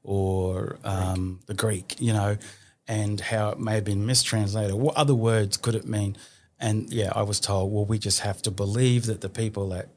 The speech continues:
Speaker 1: made the translation chose the right words."
Speaker 2: Right.
Speaker 1: And that gets, I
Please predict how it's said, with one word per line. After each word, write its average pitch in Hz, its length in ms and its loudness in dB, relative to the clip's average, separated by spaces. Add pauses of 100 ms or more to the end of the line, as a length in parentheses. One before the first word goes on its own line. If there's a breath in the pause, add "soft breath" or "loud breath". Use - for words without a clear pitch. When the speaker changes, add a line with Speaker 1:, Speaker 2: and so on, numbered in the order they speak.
Speaker 1:
made 110 280 0
the 107 80 0
translation 98 800 2 (340 soft breath)
chose 110 360 8
the 104 120 6
right 101 240 4
words." - 520 0 (380)
Speaker 2:
Right. 92 100 -20 (380)
Speaker 1:
And 127 120 8
that 139 120 10
gets, 127 220 4
I 135 80 0